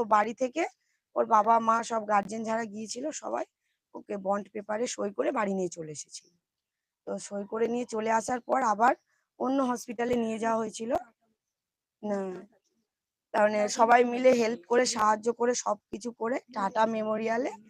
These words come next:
নিয়ে যাওয়া হয়েছিল, নিউ টাউনে। তো ওখানে গিয়ে ওখানে ওর ফার্স্ট টেস্ট করা হলো কিছু, তারপরে আবার ফের ওর ব্লাড টেস্ট টেস্ট করে সব একই রিপোর্ট ধরা পড়লো। তারপরে আবার ওকে ব্লাড দেওয়া হলো।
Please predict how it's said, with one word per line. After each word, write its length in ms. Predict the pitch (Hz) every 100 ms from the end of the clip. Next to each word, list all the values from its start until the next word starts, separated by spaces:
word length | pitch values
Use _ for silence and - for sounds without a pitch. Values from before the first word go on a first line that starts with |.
| - _ -
নিয়ে 200 | 247 247
যাওয়া 220 | 233 220
হয়েছিল, 400 | 208 185 - 156 - _
নিউ 160 | 226 220
টাউনে। 360 | 196 175 156 147 _ _ _ _ -
তো 40 | 196
ওখানে 360 | 196 233 262 262
গিয়ে 300 | 226 254 262
ওখানে 360 | 262 233 240 247
ওর 200 | 247 247 233 _
ফার্স্ট 340 | 226 240 - - _ _ _ _ -
টেস্ট 260 | 240 247 -
করা 240 | 240 240 240
হলো 200 | 247 254
কিছু, 260 | 247 226 269
তারপরে 460 | 247 214 208 220 233
আবার 300 | 208 196 233 226
ফের 220 | 269 247
ওর 140 | 247 262 _ _ _ _
ব্লাড 220 | 214 220 220
টেস্ট 220 | 240 240 -
টেস্ট 220 | 247 - _ -
করে 200 | 247 330
সব 240 | - 226 226 - -
একই 260 | 220 247
রিপোর্ট 300 | 233 226 247 233
ধরা 220 | 220 220
পড়লো। 320 | 214 226 254 - - _ _ _ -
তারপরে 380 | 196 196 226 262
আবার 240 | 247 220 247
ওকে 180 | 220 285
ব্লাড 300 | 208 226 208
দেওয়া 200 | 180 170
হলো। 220 | 165 147